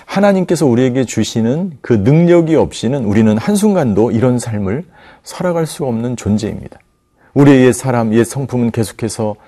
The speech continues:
살아있어서 우리의 육체의 소욕을 따라 우리는 살아가는 사람이죠. 무엇이든지, 무엇에든지가 아니라 우리는 아무것도 참될 수 없고 아무것-, 아무것도 경건해질 수 없고 아무것도 정결할 수 없고 아무것도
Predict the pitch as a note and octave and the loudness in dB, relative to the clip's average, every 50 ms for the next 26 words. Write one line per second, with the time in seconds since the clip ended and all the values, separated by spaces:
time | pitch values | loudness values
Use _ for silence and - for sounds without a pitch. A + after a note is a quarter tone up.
0 | _ _ _ _ - - - E3 D#3+ D3+ C3+ A2 - - A2 F#2+ - - B2 G2 | _ _ _ _ -18 -10 -6 -4 -2 -2 -2 -4 -6 -6 -8 -8 -6 -8 -8 -8
1 | - - _ _ _ _ _ _ _ - A2+ A2+ A#2+ A#2 A2+ A2+ A2+ - - - | -10 -12 _ _ _ _ _ _ _ -2 0 2 4 4 4 2 0 -2 -2 0
2 | B2 A#2 G#2+ - - G#3 G#3 G3 F#3 F3 F3 - D3 C3 B2 A2 G2+ A2 A2 A2 | 0 0 0 2 2 2 4 4 2 2 2 0 0 2 2 2 0 0 -2 -2
3 | A2 - - D#3 D#3 C#3+ C3 A#2+ A2+ A#2 - C#3+ C#3+ C#3 A#2+ F2+ D2 C#2 - - | -4 -4 -6 -6 -6 -4 -4 -4 -4 -4 -6 -8 -10 -8 -8 -10 -10 -12 -16 -20
4 | _ _ _ _ _ _ _ _ _ _ - - _ - G2+ G#2+ B2+ D3 D#3 D#3+ | _ _ _ _ _ _ _ _ _ _ -20 -20 _ -4 0 4 6 6 6 6
5 | D#3 D3+ D#3 C#3 D3 C#3+ C#3 C#3 B2+ A#2+ A2+ - A2+ G#2 A#2 D3 D#3 D#3 D3 D#3+ | 6 2 0 -2 -2 -2 0 -2 -2 -4 -6 -4 -2 2 4 6 6 6 4 4
6 | D3 C3 C#3+ C3 A#2+ A2 A#2+ G#2 G#2 F2 D#2+ F2 G2+ B2 B2 G2+ D#2 - - - | 2 2 2 2 2 0 0 0 0 0 0 -2 -2 -2 -2 -4 -4 -8 -12 -20
7 | - _ - A2+ B2 C3 B2 A#2+ - - E2+ G2 A2 A#2+ C3 C3+ B2 A#2 A#2+ G#2+ | -12 _ 0 4 4 6 6 4 2 0 0 2 4 4 4 4 4 2 2 0
8 | - - - A#2+ A#2 A2+ A2 - - E3+ E3 D3 C#3 B2+ B2 - - A2+ G2+ - | -2 -4 -2 0 0 0 0 0 -2 -4 -2 -2 -2 -4 -4 -4 -4 -4 -4 -6
9 | - A2 G#2 G2 F#2+ A#2 C3 C3 B2 B2 - - _ - - G2+ G#2+ A#2+ C3 C3 | -8 -6 -4 -2 0 0 0 0 0 -2 -4 -6 _ -4 -2 0 0 2 2 0
10 | B2 B2 A#2+ B2 B2 A#2+ - - A#2+ A#2+ A2+ - A#2 A#2 B2 A#2+ A#2+ A#2+ A#2 A#2 | 0 0 0 0 -2 -2 -2 -2 -2 -2 -2 -2 0 0 2 2 2 2 2 2
11 | A#2 G#2+ - A#2 A2 - - A2+ A2 G#2 - - - A#2 A#2 A#2 - - - - | 2 0 0 -2 -4 -2 -2 -2 -4 -4 -4 -6 -4 -4 -4 -4 -8 -16 -14 -8
12 | - - A#2 B2+ C3+ A#2+ B2 A#2 - A#2+ - A#2 B2 B2+ A#2+ A#2 A#2 A2+ - - | -2 0 2 2 4 2 2 0 -2 -2 -2 0 2 4 4 4 4 2 2 0
13 | B2 A#2 A2 - - A#2 G#2 G#2 B2+ A#2 C3 B2 - - - B2 B2+ B2+ C3 | -2 -2 -2 -2 0 0 2 2 4 2 2 0 -2 0 0 2 2 2 0